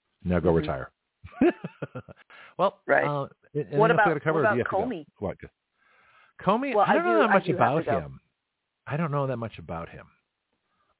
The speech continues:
Speaker 1: Um, so he's kind of
Speaker 2: Wow.
Speaker 1: a mystery, but since he's not there, well, the, the biggest thing is, is how many people is Trump gonna replace when he comes back? He's talking about getting rid of
Speaker 2: Yes.
Speaker 1: fifty million illegals.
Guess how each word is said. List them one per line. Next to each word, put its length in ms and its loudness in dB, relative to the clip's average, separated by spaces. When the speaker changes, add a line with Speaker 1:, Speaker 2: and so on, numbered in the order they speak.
Speaker 1:
Um, 720 -6
so 120 0
he's 160 -2
kind 140 2
of 100 4
Speaker 2:
Wow. 20 -2
Speaker 1:
a 60 0
mystery, 320 -2
but 160 -4
since 160 -6
he's 140 -10
not 220 -6
there, 160 -2
well, 120 4
the, 120 2
the 120 -2
biggest 320 -4
thing 200 -4
is, 120 -10
is 280 -6
how 160 -4
many 200 -2
people 300 -4
is 60 -8
Trump 240 -8
gonna 140 -6
replace 300 -10
when 80 -10
he 40 -10
comes 220 -16
back? 200 -16
He's 140 -2
talking 260 2
about 180 2
getting 220 2
rid 140 4
of 100 2
Speaker 2:
Yes. 140 -6
Speaker 1:
fifty 180 2
million 260 0
illegals. 340 -4